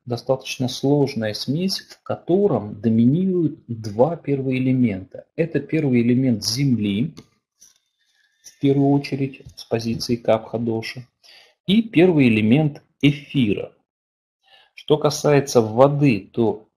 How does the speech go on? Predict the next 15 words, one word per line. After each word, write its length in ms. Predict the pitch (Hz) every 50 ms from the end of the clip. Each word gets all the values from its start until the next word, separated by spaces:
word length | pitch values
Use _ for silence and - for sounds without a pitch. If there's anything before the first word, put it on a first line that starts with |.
| _ -
а, 360 | 120 120 120 110 107 107 101 98 -
если, 680 | 107 110 117 113 110 - - - 107 104 104 101 - - - -
а, 340 | 117 110 107 107 104 101
нету 760 | 101 104 110 117 123 127 120 110 - - - 104 101 98 90 -
дисбаланса, 1120 | 107 107 113 117 110 113 110 113 113 113 117 113 107 107 104 98 - - - - 110 - _ -
то 300 | - - - - - -
состояние 760 | - - - - - - 110 110 113 113 113 110 104 101 98
этого 220 | 98 98 - 104 104
элемента, 500 | 104 107 107 104 101 101 98 - - -
как 300 | - 101 - - - _
правило, 400 | - 117 113 110 104 101 98 98
находится 720 | 98 101 98 - - 110 107 101 98 98 98 - - 101 98
в 100 | 101 101
неком 400 | 104 104 - - 104 104 98 95
нормальном, 640 | 95 101 107 107 107 107 101 98 98 98 95 95